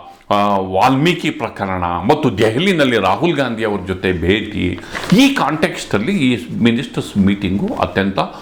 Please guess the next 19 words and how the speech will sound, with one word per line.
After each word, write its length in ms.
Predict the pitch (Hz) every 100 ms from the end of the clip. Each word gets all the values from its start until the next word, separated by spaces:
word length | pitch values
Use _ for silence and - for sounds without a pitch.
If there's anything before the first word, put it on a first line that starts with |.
| - -
ಕುತೂಹಲಕಾರಿಯಾಗಿದೆ. 1160 | - 147 214 196 156 104 90 78 - 80 196 - - -
ಮತ್ತು 280 | 131 - 196
ಈ 200 | 143 143
ಸಭೆಯ 440 | - 135 135 196
ಬಳಿಕ 340 | 143 113 104 -
ಕ್ಯಾಬಿನೆಟ್ 640 | - - 101 - 151 -
ಮೀಟಿಂಗ್ 300 | - 139 202
ನಡೆಯುತ್ತೆ. 400 | 214 113 - - - - - - - - -
ಮುಖ್ಯಮಂತ್ರಿಗಳು 800 | 262 269 254 247 214 185 180 240
ಮಂತ್ರಿಗಳ 640 | 185 160 175 233 196 180
ಸಭೆಯನ್ನ 480 | 160 139 120 127 175
ಯಾಕೆ 380 | 220 254 262 -
ಕರೆದ್ರು 800 | 175 123 107 85 82 78 - - -
ಇಂಥ 240 | 180 214 208
ಸಿಚುವೇಶನ್ನಲ್ಲಿ? 920 | 143 131 - 104 - 90 78 76 - - - - - - 165
ಮತ್ತು 480 | 262 247 160 147 - - -
ಈ 140 | 120 135 90 101 -
ಮೂಡ 280 | 120 139 180 226
ಪ್ರಕರಣದಲ್ಲಿ 1000 | 226 139 117 113 98 98 170 208 -